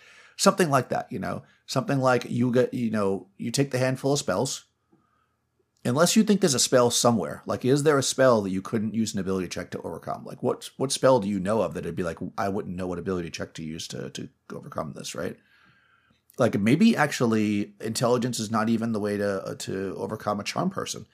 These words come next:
And I know that they do base it on intelligence, but I would almost say that if charisma is force of personality, uh, perhaps it is your charisma that would allow you to, to not,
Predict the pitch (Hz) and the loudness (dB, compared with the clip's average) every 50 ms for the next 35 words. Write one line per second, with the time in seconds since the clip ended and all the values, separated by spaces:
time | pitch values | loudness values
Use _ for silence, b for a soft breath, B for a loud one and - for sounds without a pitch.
0 | b b b b b b 127 127 123 117 143 170 160 139 127 104 98 127 127 - | b b b b b b 4 4 6 6 6 4 4 4 2 0 2 0 0 2
1 | 107 117 117 - - 101 92 90 - 135 165 185 156 113 90 - - - 95 92 | 0 0 0 0 0 -2 -2 -2 -2 0 0 2 0 0 -4 -6 -6 -4 -2 -2
2 | - - 107 123 131 135 131 139 139 135 127 120 113 - - 127 120 107 107 107 | 0 0 2 4 4 2 2 2 0 0 0 -2 -2 -2 -2 -2 -2 0 -2 -2
3 | 101 95 - - _ _ _ _ - - 113 107 113 147 170 - - 107 87 92 | -4 -6 -8 -14 _ _ _ _ -10 -6 -4 -2 0 0 0 0 0 -2 -2 -2
4 | 90 - - - 107 113 120 - 120 - - 92 98 - - 90 92 98 104 139 | -2 -4 -4 -4 -4 -4 -4 -6 -8 -8 -8 -6 -6 -6 -6 -6 -4 -4 -2 0
5 | 170 196 196 190 b b b b b b b b b b b b b b - 92 | 0 0 -2 -2 b b b b b b b b b b b b b b -6 -4
6 | 92 85 - 110 120 143 156 156 - - - 80 - 107 98 92 87 87 - - | -4 -4 -2 0 2 2 2 0 -2 -6 -8 -6 -6 -6 -4 -4 -6 -8 -6 -2
7 | 113 160 190 - - 131 92 78 76 92 90 87 82 78 80 82 80 80 - - | 0 0 0 2 0 0 0 -2 -2 -6 -6 -6 -6 -6 -6 -8 -10 -10 -10 -10
8 | - 82 82 - - - - - 71 - - - - 92 82 - - - - | -8 -8 -10 -10 -12 -12 -10 -10 -10 -10 -10 -10 -10 -8 -8 -8 -8 -8 -10